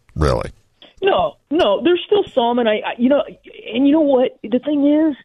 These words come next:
Speaker 2: there could be a bad car for you, right?
Speaker 1: Right.
Speaker 2: It's always important to remind people of that. Like, that's why I'm always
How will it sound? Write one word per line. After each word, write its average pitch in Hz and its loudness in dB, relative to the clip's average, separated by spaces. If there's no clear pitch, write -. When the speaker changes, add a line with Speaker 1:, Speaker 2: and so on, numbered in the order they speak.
Speaker 2:
there 233 -2
could 269 -4
be 269 2
a 254 0
bad 233 -2
car 220 -2
for 160 -6
you, 151 -4
right? 85 4
Speaker 1:
Right. 71 -2
Speaker 2:
It's - -12
always 330 0
important 285 -4
to 285 -6
remind 208 0
people 190 -2
of 147 -4
that. 170 -2
Like, 165 -2
that's 196 -2
why 302 -4
I'm 269 -2
always 254 0